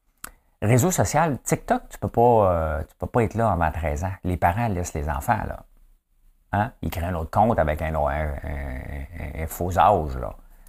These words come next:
Donc, euh, TikTok, tu peux pas faire de live avant dix-huit ans. Il y en a un paquet qui le font aussi. Ils se font bannir régulièrement. Mais, euh, tu sais, c'est une job de parents. Et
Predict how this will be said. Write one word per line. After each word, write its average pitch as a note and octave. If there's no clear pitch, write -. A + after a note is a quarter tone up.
Donc, D#2+
euh, D2
TikTok, A2
tu -
peux F#2
pas F#2+
faire F2
de D#2+
live D#2+
avant D#2+
dix-huit D2+
ans. F#2+
Il C#2+
y B1+
en D2+
a D#2+
un D#2+
paquet D2
qui D#2
le D#2
font D2
aussi. F#2+
Ils -
se -
font C#2+
bannir D#2+
régulièrement. D#2
Mais, D#2+
euh, C2
tu -
sais, A#2
c'est -
une F#2+
job A#2
de F2
parents. E2+
Et F2